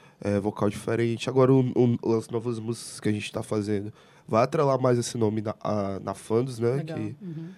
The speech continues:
Speaker 1: que vai falar um pouco do lado sombrio do ser humano, como o Franco falou. Então é, é bastante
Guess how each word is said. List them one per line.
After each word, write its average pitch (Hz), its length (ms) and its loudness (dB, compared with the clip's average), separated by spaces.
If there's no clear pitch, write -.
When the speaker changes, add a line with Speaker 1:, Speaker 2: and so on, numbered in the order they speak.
Speaker 1:
que - 100 -4
vai 110 180 6
falar 107 240 2
um 104 60 2
pouco - 340 -2
do 104 140 -2
lado 101 220 -2
sombrio 104 320 -4
do - 60 -16
ser 107 140 -6
humano, 104 220 -6
como 104 180 -8
o - 20 -12
Franco 101 260 -4
falou. 98 380 -2
Então 151 340 0
é, 175 260 2
é 151 60 -2
bastante - 920 0